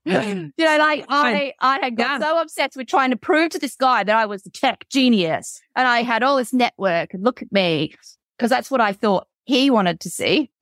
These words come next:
Speaker 2: I completely lost sight of the fact that I was actually there to teach them travel writing. <laughs>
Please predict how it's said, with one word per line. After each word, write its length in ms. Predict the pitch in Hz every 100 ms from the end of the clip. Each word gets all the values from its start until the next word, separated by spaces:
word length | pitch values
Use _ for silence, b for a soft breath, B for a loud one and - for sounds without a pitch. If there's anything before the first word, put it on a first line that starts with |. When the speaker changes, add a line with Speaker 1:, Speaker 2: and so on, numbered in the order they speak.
| _ -
Speaker 2:
I 240 | 190 196
completely 640 | 190 269 196 - 247 240 254
lost 220 | 220 240
sight 260 | 240 220 202
of 100 | 196
the 100 | 208
fact 280 | 208 -
that 120 | 190 -
I 60 |
was 120 | 208
actually 340 | 202 208 - 233
there 140 | 196
to 100 | 185
teach 320 | - 202 - -
them 260 | 175 180 - - -
travel 320 | 202 214 285
writing. 300 | 285 415 392 - -
<laughs> 400 | - - _